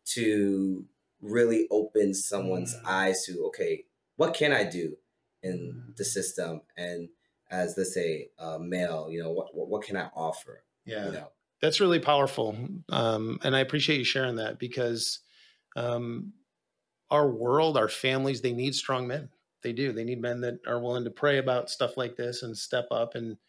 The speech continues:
Speaker 2: and lead their families to, to take care of children and just to be a positive influence in the community. So I'm, I'm super proud of you and,
Speaker 1: Mm-hmm.
Speaker 2: and just have watched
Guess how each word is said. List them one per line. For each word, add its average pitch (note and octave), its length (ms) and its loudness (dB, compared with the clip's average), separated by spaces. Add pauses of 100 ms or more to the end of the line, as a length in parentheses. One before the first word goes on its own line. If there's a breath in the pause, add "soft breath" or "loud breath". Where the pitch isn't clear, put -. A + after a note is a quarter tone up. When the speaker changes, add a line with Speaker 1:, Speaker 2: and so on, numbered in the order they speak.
(240)
Speaker 2:
and A#2+ 200 -2
lead D3 240 2
their B2+ 140 2
families A#2 480 -4 (100)
to, A2 340 -6
to A#2 160 -8
take B2 280 -10
care B2 200 -4
of A2 180 -8 (200)
children A2+ 440 -4
and G#2 220 -8 (340)
just C#3+ 180 -2
to F3+ 60 4
be D3 100 4
a C#3 60 4
positive C3 440 -2
influence A2+ 400 -6
in A#2 80 -4
the G#2+ 60 -6
community. A2 440 -8
So A2 240 -4
I'm, B2 220 -6 (340 soft breath)
I'm C#3+ 80 0
super C#3+ 280 6
proud C#3 300 6
of C3+ 60 4
you C3 260 4
and, B2+ 200 -2
Speaker 1:
Mm-hmm. - 100 -4
Speaker 2:
and B2 360 -2
just C3+ 220 2
have C3 120 2
watched C#3+ 580 4